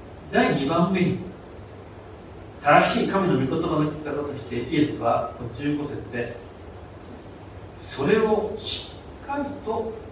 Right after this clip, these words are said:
守り、しっかりと守ることだ」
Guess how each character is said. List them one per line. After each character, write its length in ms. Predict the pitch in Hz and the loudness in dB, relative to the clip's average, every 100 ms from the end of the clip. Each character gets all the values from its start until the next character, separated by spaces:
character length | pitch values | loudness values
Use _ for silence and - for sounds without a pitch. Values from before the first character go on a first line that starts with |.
| - | -6
守 300 | 117 170 196 | 0 4 4
り、 120 | - - - - - - - - | 2 -2 -10 -12 -14 -14 -14 -8
し 300 | - - - - - - | -6 -6 -10 -14 -14 -12
っ 40 | |
か 120 | - 254 | -6 -4
り 80 | |
と 140 | - 226 | -4 -4
守 440 | 208 202 - 349 | -4 -4 0 0
る 60 | 330 | 0
こ 120 | 240 | -2
と 100 | 233 | -2
だ」 160 | 269 | -2